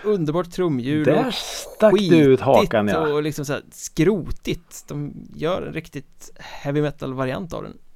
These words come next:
Speaker 1: som jag
Speaker 2: Okej.
Speaker 1: tycker är fenomenal.
Speaker 2: Kan man höra den, eh,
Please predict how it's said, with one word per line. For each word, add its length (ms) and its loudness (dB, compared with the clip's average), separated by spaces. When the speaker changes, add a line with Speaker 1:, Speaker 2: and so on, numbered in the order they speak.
Speaker 1:
som 200 -12
jag 200 -10
Speaker 2:
Okej. 340 -2
Speaker 1:
tycker 140 -8
är 160 -10
fenomenal. 840 -2
Speaker 2:
Kan 180 0
man 140 2
höra 400 2
den, 300 -2
eh, 60 -2